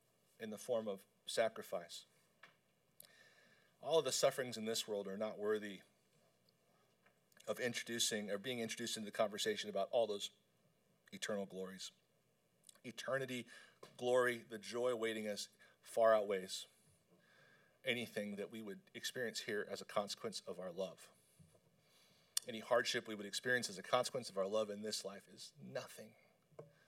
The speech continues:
compared to the joys that wait before us. God, please fill our hearts with faith.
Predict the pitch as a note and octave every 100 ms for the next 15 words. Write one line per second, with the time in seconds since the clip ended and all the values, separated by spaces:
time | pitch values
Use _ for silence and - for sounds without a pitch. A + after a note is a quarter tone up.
0 | _ - - - - - - G#2+ A2+ G#2+
1 | G2+ G2 F#2+ G2 G2+ - E2+ - - -
2 | - - - - - _ _ _ _ _
3 | _ _ _ _ _ - _ _ _ _
4 | _ _ _ _ _ _ _ _ _ _
5 | _ - - C#3+ - - A#2+ - A2+ G#2
6 | F#2 G2+ - - - G2 - -